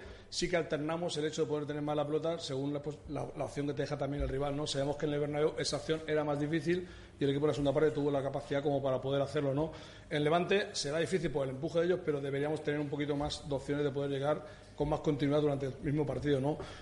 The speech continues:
Nosotros es verdad que somos más fuertes o nos sentamos más cómodos con esa fase defensiva fuerte y seguir a la contra, pero creo que poco a poco estamos evolucionando mucho en lo que es el fútbol con balón, ¿no? Creo que hay partidos, hay jugadas en las que vosotros mismos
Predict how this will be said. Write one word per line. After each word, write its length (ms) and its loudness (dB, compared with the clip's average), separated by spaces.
Nosotros 240 4
es 40 6
verdad 240 2
que 120 -2
somos 420 -4
más 160 -4
fuertes 560 0
o 80 -4
nos 100 -6
sentamos 300 -2
más 140 -4
cómodos 320 -2
con 120 -4
esa 200 -4
fase 360 -2
defensiva 440 0
fuerte 320 2
y 20 -2
seguir 160 0
a 40 2
la 80 0
contra, 340 2
pero 160 4
creo 140 -2
que 80 2
poco 180 0
a 60 0
poco 160 -2
estamos 340 -4
evolucionando 460 -2
mucho 400 -2
en 100 -6
lo 80 -4
que 60 -4
es 60 -8
el 60 -8
fútbol 220 -2
con 160 -4
balón, 300 -2
¿no? 160 -6
Creo 180 -6
que 80 0
hay 60 0
partidos, 480 2
hay 60 2
jugadas 340 2
en 80 0
las 80 -2
que 100 -4
vosotros 180 0
mismos 300 0